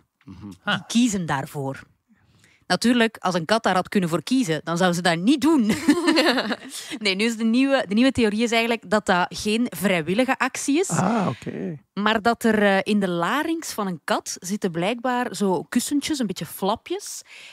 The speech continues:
Speaker 3: En bij een bepaalde soort luchtstroom zouden die het, het spinnende geluid maken.
Speaker 1: Dus het is, het is geen, het is geen bewust aanzetten van iets.
Speaker 4: Maar
Speaker 1: Het is,
Speaker 4: wanneer
Speaker 1: het is iets wat geactiveerd wordt door een bepaald gevoel.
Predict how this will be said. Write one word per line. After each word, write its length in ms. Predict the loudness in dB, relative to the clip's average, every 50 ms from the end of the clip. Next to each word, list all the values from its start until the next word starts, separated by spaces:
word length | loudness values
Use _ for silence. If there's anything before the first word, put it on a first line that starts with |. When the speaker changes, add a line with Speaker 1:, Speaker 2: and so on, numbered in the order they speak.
| -20 -10 _
Speaker 3:
En 260 | 0 0 2 2 2 2
bij 340 | 2 2 4 4 2 2 0
een 240 | 0 0 0 0 0
bepaalde 540 | 0 -2 -2 -2 -2 0 0 0 -2 -2 -4
soort 380 | -4 0 2 2 2 0 -2
luchtstroom 960 | -6 -4 0 0 0 0 -2 -8 -10 -8 -6 -2 0 2 2 2 0 -2 -6 -12 _ _ _ _ _ _ _ _ _ _ _
zouden 340 | -4 0 2 2 4 4 2
die 260 | 2 0 -2 -2 -6 _ _ _ _ -20 -20 -20 _ _ -4
het, 200 | -4 -4 -4 -2 -4
het 160 | -4 -4 -4
spinnende 480 | -6 -4 -2 0 0 0 0 0 0
geluid 480 | 0 -2 -2 -2 -4 -4 -6 -8 -8 -10
maken. 420 | -10 -12 -12 -14 -14 -16 -20 -20 _ _ _ _ _ _ _ _ _
Speaker 1:
Dus 120 | -4 -4 -2
het 100 | -2 -2
is, 180 | -4 -4 -6 _ _ -4
het 120 | -2 -2
is 80 | -2 -2
geen, 300 | 0 0 0 0 0 -4 -8
het 120 | _ -6
is 120 | -4 -4 -2
geen 360 | 0 0 0 0 -2 -4 -2
bewust 680 | 0 0 0 2 2 0 0 0 -4 -10 -14 -20 -18 _ -4
aanzetten 540 | -2 0 0 0 0 -2 -4 -4 -6 -6
van 100 | -6 -6 -4
iets. 80 | -2
Speaker 4:
Maar 100 | 0 0 0
Speaker 1:
Het 480 | -2 -6 -10 -18 -20 _ _ -12 -6
is, 40 | -2
Speaker 4:
wanneer 340 | 0 2 4 4 4 2 2
Speaker 1:
het 140 | 0 0 0
is 100 | 0 0
iets 140 | 0 -2 0
wat 140 | 0 0
geactiveerd 760 | 0 0 -2 -2 -4 -4 -4 -6 -4 0 0 0 0 0 -2 -2
wordt 180 | -4 -2 0
door 160 | 0 0 0
een 100 | 0 -2
bepaald 440 | -4 -6 -4 -2 0 0 0 -2 -4
gevoel. 520 | -6 -6 -6 -6 -2 -2 0 0 0 -2